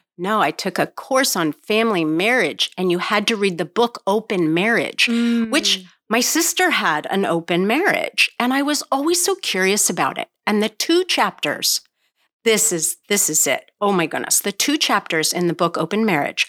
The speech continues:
Speaker 1: was on jealousy and possessiveness.
Speaker 2: Mm.
Speaker 1: And Daddy and I literally took an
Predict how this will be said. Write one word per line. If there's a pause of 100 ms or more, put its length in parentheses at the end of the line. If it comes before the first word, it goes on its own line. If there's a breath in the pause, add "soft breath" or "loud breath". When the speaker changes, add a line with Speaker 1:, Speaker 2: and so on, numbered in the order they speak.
(160 loud breath)
Speaker 1:
was
on
jealousy (120)
and
possessiveness.
Speaker 2:
Mm.
Speaker 1:
And
Daddy
and
I
literally
took
an